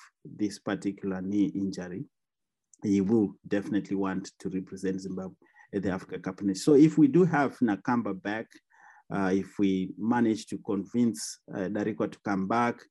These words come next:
if we manage to have, um,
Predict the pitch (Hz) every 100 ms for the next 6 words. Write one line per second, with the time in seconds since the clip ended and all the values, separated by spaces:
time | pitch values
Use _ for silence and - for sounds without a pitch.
0 | _ - - 104 - 107 104 113 107 104
1 | - 98 92 90 85 90 - 107 98 101
2 | 95 92 92 90 90 90